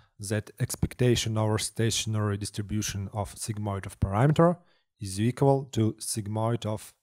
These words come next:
optimal parameter. So averaging over sigmoid of parameter instead of averaging over parameter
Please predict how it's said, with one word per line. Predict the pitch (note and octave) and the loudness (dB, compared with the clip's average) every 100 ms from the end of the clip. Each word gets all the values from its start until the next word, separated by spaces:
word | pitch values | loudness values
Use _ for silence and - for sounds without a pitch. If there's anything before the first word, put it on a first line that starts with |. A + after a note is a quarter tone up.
| _ _ _ - | _ _ _ 0
optimal | G#2 - G2+ G2 | 0 0 -6 -10
parameter. | F#2+ F2 E2 - - _ _ _ _ _ | -12 -14 -16 -20 -20 _ _ _ _ _
So | - A2+ - | -8 -8 0
averaging | C#3+ B2+ A#2 G#2+ A2+ A#2 | 2 4 4 4 0 2
over | A2+ A2 G#2+ _ _ _ _ _ | 4 4 2 _ _ _ _ _
sigmoid | - A#2 A2+ B2+ A#2 G2 | -6 -4 2 4 2 0
of | F#2+ | -6
parameter | G2 G2+ F#2+ F#2 F#2 A2 | -4 -2 -4 -8 -12 -12
instead | G#2 G#2 G2+ | -10 -8 -4
of | G2 - | -4 0
averaging | A2 G2 G2 G2 | 2 2 2 0
over | G2 F#2+ F#2+ | -2 -4 -2
parameter | - G2+ D#3 E3+ E3+ | -2 2 4 4 4